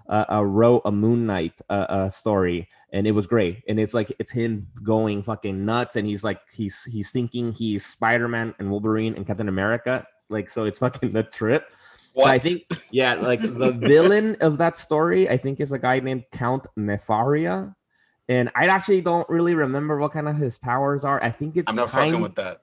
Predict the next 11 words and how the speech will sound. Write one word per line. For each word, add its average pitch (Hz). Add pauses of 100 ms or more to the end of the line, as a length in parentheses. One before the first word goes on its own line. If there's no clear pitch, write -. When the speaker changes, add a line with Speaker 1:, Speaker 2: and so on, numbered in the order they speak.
(160)
Speaker 1:
kinda 165 (220)
wizardy 160
thing, 180
I 185
think, 180
<laughs> 165
like, 196
some 156
sorcerer 165
Speaker 2:
<laughs> 262
Speaker 1:
shit. -